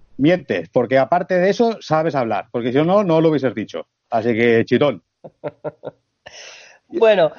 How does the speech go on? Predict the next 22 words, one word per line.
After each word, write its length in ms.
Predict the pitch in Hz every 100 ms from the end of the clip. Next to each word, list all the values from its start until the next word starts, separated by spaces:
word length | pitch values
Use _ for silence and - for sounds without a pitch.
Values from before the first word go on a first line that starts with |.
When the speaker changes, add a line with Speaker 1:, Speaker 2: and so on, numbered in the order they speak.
| -
Speaker 2:
esa 240 | 202 208
ha 40 | 262
sido 200 | 240 226
la 100 | 208
teoría 260 | 208 208
de 120 | 208 214
mierda 300 | 247 226 202
hasta 160 | 180
aquí. 340 | 190 240 240 - _ - - - _
Speaker 1:
Eh, 720 | 117 139 143 135 135 139 131 120
sí, 440 | - - 156 107
lo 220 | 113 143 156
importante 540 | 147 151 196 208 226
son, 320 | 196 226 214 _ _ -
eh, 320 | 151 147 143
los 240 | 135 131
nuevos 240 | 143 160 151
objetivos 460 | 143 131 139 135
marcados. 500 | 120 110 98 87 - _ -
Speaker 2:
Vale, 320 | 127 120 208
me 100 | 156
gusta. 460 | 160 165 135 160